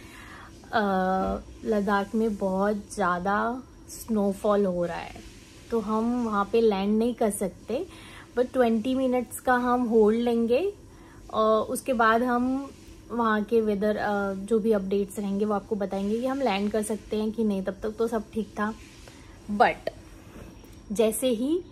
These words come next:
फिर से अनाउंसमेंट हुई कि हम, अ, वहाँ पे लैंड नहीं कर सकते and हमको वापस दिल्ली जाना होगा,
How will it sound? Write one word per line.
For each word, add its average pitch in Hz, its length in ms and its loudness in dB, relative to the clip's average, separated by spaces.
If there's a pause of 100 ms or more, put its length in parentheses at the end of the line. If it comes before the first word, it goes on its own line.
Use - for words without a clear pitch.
(1040)
फिर 269 140 2
से 285 160 0
अनाउंसमेंट 254 840 2
हुई 269 360 -2 (200)
कि 240 120 -4
हम, 247 640 -2 (240)
अ, 214 60 0 (1080)
वहाँ 220 200 0
पे 247 160 2
लैंड 214 320 0
नहीं 214 180 0
कर 226 140 2
सकते 233 680 0
and 226 180 -2
हमको 214 420 0
वापस 220 540 0
दिल्ली 202 320 0
जाना 196 300 -4
होगा, 190 400 -4